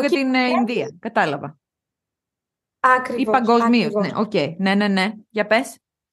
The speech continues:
Speaker 2: Εμ, θα ξεκινήσω από πρακτική απάντηση πάνω σε αυτό. Τι κάνουμε όταν θέλουμε μία δουλειά remote; Πρώτον, ψάχνουμε, βρίσκουμε τα σωστά job boards, δηλαδή τα μέρη στα οποία μπορούμε να βρούμε τις remote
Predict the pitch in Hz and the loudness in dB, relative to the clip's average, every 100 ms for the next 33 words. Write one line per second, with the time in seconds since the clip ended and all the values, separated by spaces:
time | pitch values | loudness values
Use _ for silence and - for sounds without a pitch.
0 | _ _ _ _ _ _ _ _ _ _ | _ _ _ _ _ _ _ _ _ _
1 | - 269 247 233 226 226 220 220 214 - | 0 4 4 4 2 4 4 2 0 -10
2 | _ - 269 277 233 254 320 381 - 247 | _ -8 -6 -4 -2 -2 -2 -2 -4 -2
3 | 277 - 226 - - 269 240 208 - - | -2 -2 -12 -16 -6 -2 2 0 -2 -8
4 | - - 202 196 190 - 196 185 180 185 | -8 -2 -2 -2 -8 -4 -4 -4 -8 -10
5 | - 170 185 _ - _ - 381 311 262 | -8 -8 -10 _ -20 _ 2 4 6 4
6 | 302 320 320 285 285 285 269 269 269 226 | 4 2 2 2 2 2 2 2 2 0
7 | 233 233 254 262 262 _ - 226 220 196 | -2 0 0 0 -4 _ -8 -2 0 0
8 | 170 - - 302 - 208 208 - _ _ | -4 -12 0 2 2 -2 -6 -12 _ _
9 | - - 294 294 320 269 220 262 - 302 | -4 4 4 4 0 2 2 -2 -2 -4
10 | 269 240 - 220 208 202 185 214 330 - | -4 -6 -2 -2 0 0 2 2 0 -4
11 | 220 220 214 233 220 220 220 - 202 220 | 0 2 2 0 2 2 0 -4 0 0
12 | 196 208 247 220 196 196 196 196 214 233 | 2 0 2 0 -2 -4 -4 -4 -4 -4
13 | 226 214 208 170 | -2 0 2 0